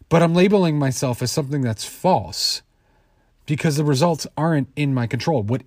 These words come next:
is in my control is to go on that audition. What is in my control is what actions I take. So, what can you do that's in your control? What skills can you get better at?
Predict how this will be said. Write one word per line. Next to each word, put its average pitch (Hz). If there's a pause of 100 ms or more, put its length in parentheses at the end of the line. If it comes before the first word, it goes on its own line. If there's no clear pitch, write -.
is 208
in 190
my 135
control 113
is 139
to 202
go 117
on 117
that 117
audition. 147 (840)
What 143 (140)
is 202
in 190
my 120
control 104
is 120
what 131 (180)
actions 143
I 123
take. 101 (260)
So, 113 (960)
what 139
can 254
you 233
do 160
that's 151
in 143
your 135
control? 101 (880)
What 160
skills 190
can 180
you 175
get 160
better 127
at? 117